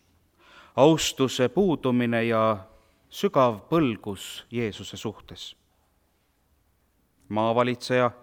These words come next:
võitleb kahe tunde vahel. Kuna Jeesus kõneleb ristisündmustest temaga, siis see jätab oma jälje. Ta põlgab teda kui juutide kuningat, kuid samas mõistab, et tegemist on kellegi suuremaga,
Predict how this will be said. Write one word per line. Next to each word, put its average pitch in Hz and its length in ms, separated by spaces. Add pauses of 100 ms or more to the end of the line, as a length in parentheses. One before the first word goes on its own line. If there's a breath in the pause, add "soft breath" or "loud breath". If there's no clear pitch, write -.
(500 soft breath)
võitleb 156 420
kahe 156 240
tunde 156 360
vahel. 127 340 (880 soft breath)
Kuna 160 160
Jeesus 170 480
kõneleb 147 480
ristisündmustest 147 920
temaga, 156 500
siis 127 260
see 135 140
jätab 135 320
oma 147 160
jälje. 156 320 (1500 soft breath)
Ta 123 120
põlgab 190 400
teda 143 220
kui 139 160
juutide 131 420
kuningat, 127 720 (520 loud breath)
kuid 127 180
samas 175 260
mõistab, 151 560
et 127 140
tegemist 143 560
on 131 140
kellegi 135 360
suuremaga, 143 640